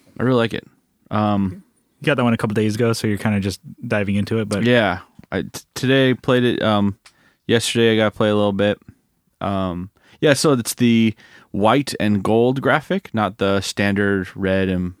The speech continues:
Speaker 1: like, navy or black, however it is. I think
Speaker 2: Yeah.
Speaker 1: it's navy. But yeah, it's, um, it's cool. It's got, like, an L F O built into it, so you can have s-, a little bit of modulation. It's got, like, uh, auxiliary, uh, tempo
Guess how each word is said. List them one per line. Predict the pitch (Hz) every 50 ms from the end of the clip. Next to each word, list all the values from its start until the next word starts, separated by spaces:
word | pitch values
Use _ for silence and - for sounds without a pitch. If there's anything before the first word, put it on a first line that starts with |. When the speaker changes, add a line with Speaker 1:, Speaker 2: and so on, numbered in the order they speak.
| _ - -
Speaker 1:
like, | - 90 90 87
navy | 92 92 92 92 92 95 98 101 107 - _ _ _ _ _ _ _
or | - - 85
black, | 82 - 90 87 92 104 - -
however | - 92 90 90 92 90
it | 87 90
is. | 92 101 113
I | 90
think | 90 - _ _ - -
Speaker 2:
Yeah. | 143 120 101 90
Speaker 1:
it's | 85 -
navy. | 90 87 87 82 82 85 104 - _ _ _ _ _ _ _ _ _ _ _ _ _ _ _ _ _ _
But | - 110
yeah, | 110 87
it's, | 95 113 110 - -
um, | 143 135 131 123 117 - _ _ _ _ _ _ _ _ -
it's | 160 -
cool. | - 190 214 247 196 - - -
It's | 123 -
got, | - 156 151 131
like, | 143 135 127
an | 117
L | - - 123 135
F | 135 123 -
O | 139 135 139
built | 131 131 143 139 -
into | 156 151 147 - 165 160
it, | 170 - - - - - _ _
so | - - 120
you | 113 110 110
can | - 120 110 104 101 101
have | - 113 104 101
s-, | - -
a | 120
little | 107 107 110 107
bit | 104 107
of | 104 104
modulation. | 101 101 101 - - 101 98 101 101 - - 113 113 113 113 - _ _ _ _ _ _ _ _ _ _ _ _ _ _ _ _ _ _
It's | - -
got, | 107 104 95
like, | 76 95 95 95 - - - _ _ -
uh, | - 101 98 95 95 92 87 - - - _
auxiliary, | - 90 101 95 104 101 101 101 98 95 - _ _ _ _ -
uh, | - 85 95 92 -
tempo | - - 98 90 - 104 98 98 92 92